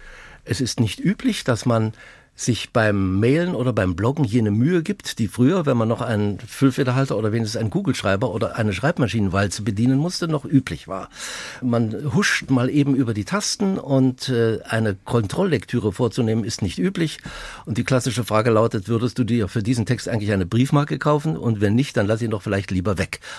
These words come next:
Aber man braucht keine Briefmarke mehr. Die Versuchung ist ungeheuer. Man schreibt und schreibt und schreibt.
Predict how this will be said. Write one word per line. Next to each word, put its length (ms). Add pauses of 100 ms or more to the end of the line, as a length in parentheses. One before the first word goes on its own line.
(100)
Aber 400
man 200
braucht 220
keine 220
Briefmarke 400
mehr. 140
Die 120
Versuchung 520
ist 100
ungeheuer. 500 (260)
Man 140
schreibt 300
und 100
schreibt 240
und 100
schreibt. 300